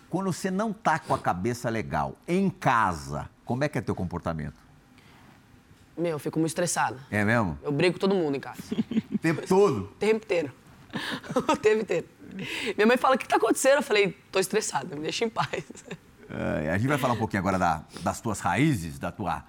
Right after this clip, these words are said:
Speaker 1: da, da tua essência. A Pamela é de São José dos Campos. E pra tocar no assunto, a gente vai ter aqui a participação de um grande atleta mundial como você, nascido em São José dos Campos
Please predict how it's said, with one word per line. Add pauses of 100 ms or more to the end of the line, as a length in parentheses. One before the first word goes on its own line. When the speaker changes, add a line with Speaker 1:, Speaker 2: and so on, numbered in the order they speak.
(260)
Speaker 1:
da,
da
tua
essência. (520)
A
Pamela
é
de
São
José
dos
Campos. (200)
E
pra
tocar
no
assunto,
a
gente
vai
ter
aqui
a
participação (420)
de
um
grande
atleta
mundial
como
você, (280)
nascido
em
São
José
dos
Campos